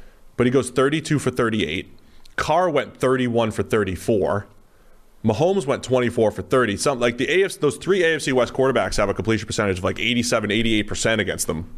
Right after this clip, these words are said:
this year. Um, anyway, they're still not, like, the worst pass defense in the N F L, 'cause given up completions is different from E P A and points and all that stuff, but they're still not great.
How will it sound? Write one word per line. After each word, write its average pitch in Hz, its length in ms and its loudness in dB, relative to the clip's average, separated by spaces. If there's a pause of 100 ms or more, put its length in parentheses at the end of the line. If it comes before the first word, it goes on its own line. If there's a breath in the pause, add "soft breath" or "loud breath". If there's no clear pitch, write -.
this 95 180 -2
year. 87 220 -4 (520 loud breath)
Um, 104 220 0
anyway, 120 500 -2 (520 loud breath)
they're 156 120 4
still 214 200 2
not, 160 180 0
like, 123 200 -2
the 139 140 2
worst 123 320 2
pass 113 240 -4
defense 107 380 0
in 92 60 -6
the 95 80 0
N 87 100 2
F 92 140 -2
L, 143 120 2
'cause 101 140 -6
given 107 220 0
up 98 80 -2
completions 98 480 -2
is 85 80 -4
different 120 340 0
from 90 300 -2
E 95 80 -8
P 92 180 -6
A 90 340 0
and - 280 -10
points 90 420 -2
and 80 320 -8 (480 loud breath)
all 113 160 2
that 95 160 -2
stuff, - 240 -6
but 113 120 -2
they're 123 60 -4
still 202 200 2
not 107 180 -2
great. 101 400 -4